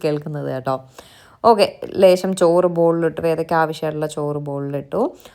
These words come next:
അതിലേക്ക് നമ്മുടെ തൈര്, ഈ പുളിയുള്ള തൈര് ഒഴിച്ചാൽ കൊള്ളാമോ എന്തോ. ഞാൻ പുളിയില്ലാത്ത തൈരാട്ടോ കഴിഞ്ഞതിന് വേദയ്ക്ക് ഉണ്ടാക്കി കൊടുത്തപ്പോൾ നല്ല ഇഷ്ടമായെന്ന് പറഞ്ഞു.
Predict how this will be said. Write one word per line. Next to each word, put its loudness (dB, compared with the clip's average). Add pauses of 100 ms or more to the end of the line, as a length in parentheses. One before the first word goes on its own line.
(160)
അതിലേക്ക് 2
നമ്മുടെ -4
തൈര്, 0 (140)
ഈ -8 (120)
പുളിയുള്ള -2
തൈര് 0
ഒഴിച്ചാൽ -2
കൊള്ളാമോ -2
എന്തോ. -8
ഞാൻ -10
പുളിയില്ലാത്ത -4
തൈരാട്ടോ -4
കഴിഞ്ഞതിന് -6
വേദയ്ക്ക് -8
ഉണ്ടാക്കി -8
കൊടുത്തപ്പോൾ -8
നല്ല -8
ഇഷ്ടമായെന്ന് -6
പറഞ്ഞു. -8